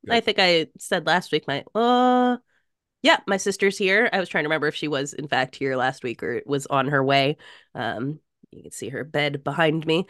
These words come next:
Speaker 1: So, you know, hanging with
Speaker 2: Nice.
Speaker 1: the sis, uh,
Speaker 2: Wonderful.
Speaker 1: and,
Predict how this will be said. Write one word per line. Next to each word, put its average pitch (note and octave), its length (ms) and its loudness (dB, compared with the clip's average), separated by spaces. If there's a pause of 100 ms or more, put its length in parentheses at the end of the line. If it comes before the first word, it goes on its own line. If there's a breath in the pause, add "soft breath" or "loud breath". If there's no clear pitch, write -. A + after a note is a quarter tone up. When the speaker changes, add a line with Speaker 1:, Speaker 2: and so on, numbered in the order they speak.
(220 loud breath)
Speaker 1:
So, - 240 2
you G3 140 6
know, G#3 160 6
hanging G3 360 4
with F#3+ 120 2
Speaker 2:
Nice. - 60 -20
Speaker 1:
the G3 80 -4
sis, - 680 0 (380 soft breath)
uh, D3 380 4 (100)
Speaker 2:
Wonderful. D3+ 160 -2
Speaker 1:
and, C#3+ 420 -6